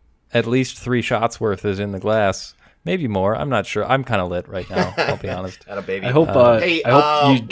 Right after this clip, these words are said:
Speaker 3: are drinking that same thing next week.
Speaker 1: <laughs> I probably will be.
Speaker 2: One same pl-, or one plug I do need to get in there.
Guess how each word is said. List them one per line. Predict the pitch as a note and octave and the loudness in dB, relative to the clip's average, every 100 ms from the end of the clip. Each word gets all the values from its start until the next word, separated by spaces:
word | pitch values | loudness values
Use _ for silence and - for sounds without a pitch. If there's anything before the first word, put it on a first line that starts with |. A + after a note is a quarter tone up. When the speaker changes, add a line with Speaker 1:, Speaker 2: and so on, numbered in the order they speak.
| B2+ | 0
Speaker 3:
are | |
drinking | B2 B2 C3 B2 | 0 2 0 0
that | A#2 - | -2 -2
same | B2 A#2 | -2 -2
thing | A#2 A#2 | -2 -2
next | G#2 A#2+ - | -4 -8 -8
week. | G#2 F#2 - _ | -8 -8 -14 _
Speaker 1:
<laughs> | _ - | _ -12
I | G#2 D3 C3+ - C#3+ - C#3 B2+ C3 A#2 - _ _ | 2 4 4 2 -2 0 -2 -2 -4 -4 -6 _ _
probably | - A2+ G#2+ G2+ G2+ | 2 4 4 0 -2
will | G#2+ A2+ | -2 -6
be. | G2 F#2+ G2+ - | -4 -6 -8 -4
Speaker 2:
One | B2+ D3 | -4 -2
same | D3+ D3 | -2 -4
pl-, | - D3 D3 | -2 -2 -2
or | C3+ | -4
one | B2 C3 | -4 -6
plug | C3 C3 | -4 -2
I | B2 | -2
do | A2+ | -4
need | A2+ G#2+ | -6 -6
to | |
get | G2+ A2 | -4 -2
in | A2 | -2
there. | G#2+ G#2+ G#2+ | -2 -4 -4